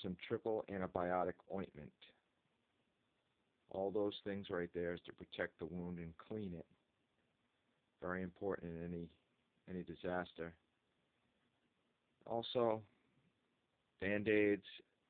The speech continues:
gauze. You know, for the purpose of this video, I didn't take the time too much to break out all the, uh, medical supplies that I do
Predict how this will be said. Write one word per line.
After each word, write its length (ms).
gauze. 500
You 120
know, 100
for 100
the 60
purpose 380
of 60
this 200
video, 520
I 80
didn't 240
take 260
the 160
time 380
too 80
much 320
to 100
break 200
out 200
all 260
the, 160
uh, 240
medical 420
supplies 420
that 100
I 100
do 220